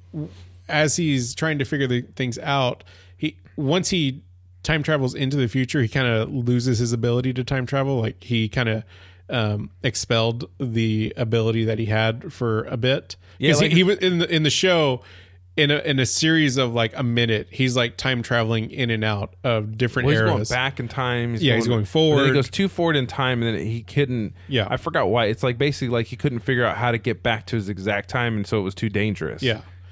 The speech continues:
Speaker 1: And so he ends up working for
Speaker 2: The
Speaker 1: this,
Speaker 2: commission.
Speaker 1: the,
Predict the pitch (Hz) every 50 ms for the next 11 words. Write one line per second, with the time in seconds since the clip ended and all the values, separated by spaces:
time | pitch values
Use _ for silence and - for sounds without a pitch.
0 | - - - - - - - - 156 143 - 185 170 165 190 202 214 214 208 214
1 | 220 175 151 156 170 - - 180 165 - - - 156 143 135 131 123 117 117 113
2 | - - - - - - - - - - - 143 120 123 135 156 - - 147 120
3 | 139 131 127 117 107 107 107 - - 196 180 151 127 127 135